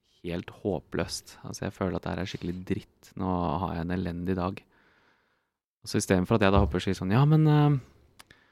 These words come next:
det er jo veldig mye fint å se fram til", ikke sant? Da, da sier jeg på en måte indirekte at det du føler nå,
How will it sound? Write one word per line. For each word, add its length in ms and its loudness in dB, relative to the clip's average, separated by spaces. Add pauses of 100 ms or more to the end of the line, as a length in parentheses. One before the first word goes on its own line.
(320)
det 80 0
er 100 6
jo 60 6
veldig 480 6
mye 280 6
fint 360 -2
å 80 -2
se 120 2
fram 360 0
til", 180 2 (180)
ikke 140 -4
sant? 180 4
Da, 120 8
da 120 8
sier 280 6
jeg 80 6
på 80 2
en 80 6
måte 160 2
indirekte 400 0
at 80 -2
det 240 2 (320)
du 160 0
føler 320 2
nå, 160 4